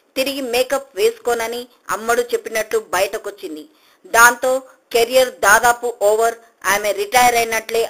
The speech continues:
అనుకున్నారు అందరూ. అయితే ఇప్పుడు అనూహ్యంగా అందరికీ షాక్ ఇచ్చింది టాలెంటెడ్ హీరోయిన్ భావన. ఈ మల్లు కుట్టి నిన్నటి నుండి తన లేటెస్ట్ సినిమా గటింగ్లో తిరిగి పాల్గొనడం ప్రారంభించేసింది. స్టార్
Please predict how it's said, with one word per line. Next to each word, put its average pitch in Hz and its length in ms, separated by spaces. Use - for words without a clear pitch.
అనుకున్నారు 202 560
అందరూ. 156 260
అయితే 202 280
ఇప్పుడు 247 280
అనూహ్యంగా 254 840
అందరికీ 254 460
షాక్ 233 440
ఇచ్చింది 240 320
టాలెంటెడ్ 220 520
హీరోయిన్ 208 500
భావన. 170 340
ఈ 214 160
మల్లు 240 240
కుట్టి 269 380
నిన్నటి 262 440
నుండి 262 360
తన 226 180
లేటెస్ట్ 254 600
సినిమా 240 380
గటింగ్లో 240 440
తిరిగి 262 260
పాల్గొనడం 233 560
ప్రారంభించేసింది. 190 960
స్టార్ 262 340